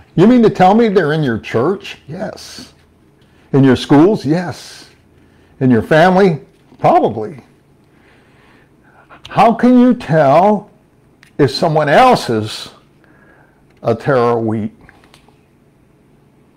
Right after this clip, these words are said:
How can you tell if you're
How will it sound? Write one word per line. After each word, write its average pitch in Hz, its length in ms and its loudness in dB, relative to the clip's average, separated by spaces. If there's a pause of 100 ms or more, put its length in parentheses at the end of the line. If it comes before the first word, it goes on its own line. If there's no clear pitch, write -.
(1400)
How 117 220 -2
can 147 160 -4
you 139 100 -2
tell 131 320 -2
if 123 140 -6
you're 233 500 0